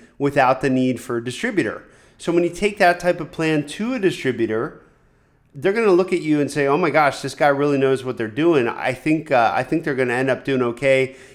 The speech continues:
uh, with this film 'cause they're gonna go out there and they're gonna hustle. So we should get into a distribution deal with these guys because they're gonna work really hard to move the film."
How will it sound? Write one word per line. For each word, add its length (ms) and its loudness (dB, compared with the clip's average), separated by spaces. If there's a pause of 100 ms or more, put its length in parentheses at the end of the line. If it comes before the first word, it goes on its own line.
uh, 220 2
with 140 -4
this 180 -4
film 320 2
'cause 180 -6
they're 100 -4
gonna 200 0
go 140 2
out 180 2
there 120 0
and 100 -2
they're 80 -2
gonna 180 -2
hustle. 540 0 (380)
So 180 -2
we 120 2
should 200 -6
get 160 4
into 180 4
a 60 2
distribution 600 -4
deal 200 0
with 100 -2
these 180 -6
guys 360 0
because 280 -10
they're 120 -6
gonna 180 0
work 240 -2
really 220 0
hard 260 -2
to 60 -4
move 300 -2
the 80 -12
film." 400 -4